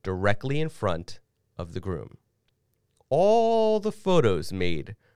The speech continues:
from eleven A M that morning, gone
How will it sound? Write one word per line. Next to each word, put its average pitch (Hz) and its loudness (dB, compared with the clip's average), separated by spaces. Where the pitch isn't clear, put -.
from 92 -6
eleven 107 2
A 170 4
M 143 2
that 139 0
morning, 95 -2
gone 90 4